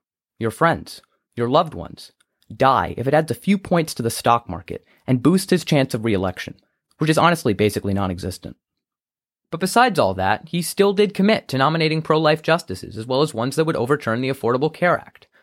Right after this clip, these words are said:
So when Barrett sits in these hearings acting like there's no partisanship or political interest, she's just ignoring the fact that this entire process is partisan.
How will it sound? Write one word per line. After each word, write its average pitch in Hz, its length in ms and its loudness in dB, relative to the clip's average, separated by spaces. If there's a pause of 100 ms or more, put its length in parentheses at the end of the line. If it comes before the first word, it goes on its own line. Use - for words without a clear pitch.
(200)
So 190 100 2
when 202 120 4
Barrett 226 340 4
sits - 320 0
in 135 80 2
these 113 160 -2
hearings 101 340 0
acting 120 300 0
like 113 180 -2
there's 110 160 0
no 123 140 4
partisanship 117 680 0
or 107 60 0
political 120 400 0
interest, - 500 -4 (160)
she's 190 220 2
just 247 180 4
ignoring 143 360 2
the - 60 -2
fact - 280 0
that 131 80 -12
this - 180 -8
entire 165 240 2
process 165 540 2
is 92 80 -6
partisan. 85 420 -8